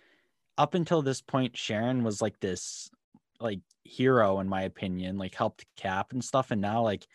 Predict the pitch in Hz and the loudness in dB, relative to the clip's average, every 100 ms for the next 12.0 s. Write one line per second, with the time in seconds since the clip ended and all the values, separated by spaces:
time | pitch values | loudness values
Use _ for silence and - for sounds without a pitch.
0 | _ _ _ _ _ 123 139 135 - - | _ _ _ _ _ 2 2 2 -2 0
1 | 160 165 147 123 _ - 123 135 120 104 | 2 4 4 2 _ 0 4 6 6 2
2 | 104 107 98 104 104 - - 113 104 104 | 0 -2 -2 -2 -2 -4 -6 -2 -2 -2
3 | - 113 104 - - 107 120 - 98 87 | -2 0 0 -2 0 2 2 0 -4 -2
4 | - 90 92 87 92 104 - - _ _ | -6 -4 -4 -6 -6 -6 -6 -14 _ _
5 | _ _ _ 127 139 139 143 156 135 139 | _ _ _ -2 0 4 4 4 2 0
6 | 139 113 - 127 104 98 113 151 135 - | 0 -2 0 0 2 0 0 2 0 0
7 | 120 113 85 - 104 76 - - - 107 | 0 2 -2 -2 -2 -2 -8 -18 -6 -4
8 | 107 123 117 - 113 101 - 110 95 - | 0 0 0 -2 -2 -2 -2 -2 -2 -4
9 | 85 85 73 - - - _ _ - 107 | -6 -6 -8 -10 -18 -20 _ _ 0 4
10 | 123 117 113 113 107 - 110 - 95 85 | 4 4 0 0 -4 -4 -4 -2 -2 -2
11 | 82 _ 120 - 147 135 123 104 92 90 | -10 _ -6 0 2 4 4 2 0 -2